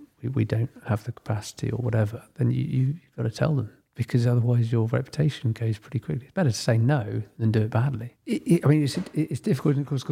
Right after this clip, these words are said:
of course, you do want repeat stuff, but, um, that could be repeat from the, the Q S, the architect, the M E P. The, it could be from anyone in that, that, and they go, "Actually, I really like you guys to help us 'cause of this and that."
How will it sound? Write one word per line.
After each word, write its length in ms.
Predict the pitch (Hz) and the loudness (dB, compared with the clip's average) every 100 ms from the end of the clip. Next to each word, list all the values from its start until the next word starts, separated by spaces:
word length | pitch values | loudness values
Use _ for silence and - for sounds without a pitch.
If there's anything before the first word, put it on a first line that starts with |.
| 151 | -2
of 40 | |
course, 220 | 151 180 131 | -2 -2 -2
you 60 | |
do 200 | 117 170 | 0 0
want 160 | 131 - | 0 -2
repeat 380 | 113 - 135 143 - - | -6 0 0 -2 -10 -18
stuff, 400 | - 139 110 - - | -4 -2 -2 -2 -2
but, 180 | 131 - - - | -2 -2 -20 -4
um, 440 | 127 120 117 131 - | 0 2 2 -2 -4
that 260 | 139 151 - | -2 -2 0
could 180 | 139 127 | -4 -2
be 120 | 131 | -2
repeat 480 | 123 117 - 123 - | -2 -2 0 0 -2
from 440 | - 135 123 120 - _ 127 | -2 2 4 2 -2 _ -2
the, 280 | 123 110 135 | 2 2 2
the 140 | 123 | 0
Q 240 | - 135 | 0 2
S, 260 | 117 107 - - - | 2 0 -6 -12 -2
the 100 | 123 | 2
architect, 480 | 135 - - 127 - - | 2 -2 -6 -8 -8 -2
the 80 | 123 | 2
M 120 | 123 | 2
E 80 | 117 | 2
P. 340 | - 127 110 113 | 0 -2 -2 -2
The, 140 | 117 - | 0 2
it 80 | 127 | 0
could 140 | 139 131 | 2 0
be 140 | 131 | -2
from 180 | - 131 | 0 2
anyone 400 | 165 113 101 104 _ _ - | 2 0 -2 -10 _ _ -2
in 120 | 127 | 2
that, 280 | 123 113 247 | 2 0 -2
that, 260 | 120 - - | -4 -2 0
and 100 | 131 | 2
they 80 | 127 | 2
go, 180 | 131 | 2
"Actually, 240 | 151 156 113 | 0 0 -2
I 120 | 117 | 0
really 260 | 131 139 135 | 0 0 -2
like 160 | 120 | -4
you 160 | 120 127 | 0 0
guys 260 | 117 117 | 0 -2
to 120 | - - | -2 -2
help 200 | 110 - | -2 -2
us 140 | - | -6
'cause 140 | - | -2
of 60 | 110 | 0
this 220 | 113 - | 0 -2
and 100 | 110 | -2
that." 140 | 120 | -2